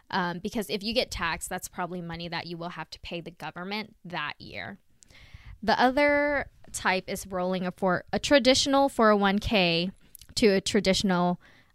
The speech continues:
I R A. So for this, your tax will continue to be deferred and it will be pre-tax.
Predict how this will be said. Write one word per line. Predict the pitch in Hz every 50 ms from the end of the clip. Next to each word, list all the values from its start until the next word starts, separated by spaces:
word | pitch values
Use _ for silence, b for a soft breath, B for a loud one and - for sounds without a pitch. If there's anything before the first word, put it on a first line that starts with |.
| b b
I | 196 190 190
R | 165 139 123
A. | - - 78 -
So | 196 - - 208 208 202
for | - 226 214
this, | 185 180 208 214 240 294 302 - - - -
your | 208 202 202
tax | 202 - 190 180 190 - -
will | 214 208 208 208 208 202 202 -
continue | - 214 214 - 226 202 190 190 202 202 196 _ -
to | - - 208
be | 175 170 180 185 185 190
deferred | 202 226 226 - - 160 135 151 165 175 180 -
and | - 180 175 180
it | 175 113 90
will | 156 180
be | 175 - 190
pre-tax. | 202 - - - 165 151 - - - - - - - - - -